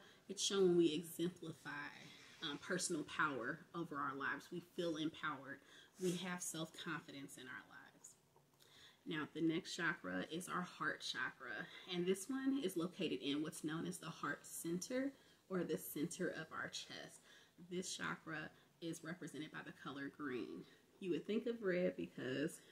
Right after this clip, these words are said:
<laughs> red is typically, um, often identified with the term love or our heart, but, um, no,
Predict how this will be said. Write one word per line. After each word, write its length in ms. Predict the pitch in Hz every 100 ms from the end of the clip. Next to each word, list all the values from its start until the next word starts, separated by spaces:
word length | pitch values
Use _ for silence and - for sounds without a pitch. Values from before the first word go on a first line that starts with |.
| -
<laughs> 220 | 170 -
red 180 | 180 170
is 140 | 170 -
typically, 720 | - 165 - - 143 151 - - - - -
um, 440 | 165 135 135 139 185 - - - _ _ 156
often 360 | 156 - 143 101
identified 880 | 151 170 156 156 143 127 135 131 127 - - - - 175
with 320 | 147 127 135 - - _ _ -
the 60 | 147
term 460 | 143 165 139 139 135
love 440 | 143 135 127 139 -
or 80 | 143
our 220 | - 139
heart, 360 | - 139 117 - - - - - - 180
but, 280 | 170 160 - -
um, 320 | 180 147 143 - 180 -
no, 180 | 185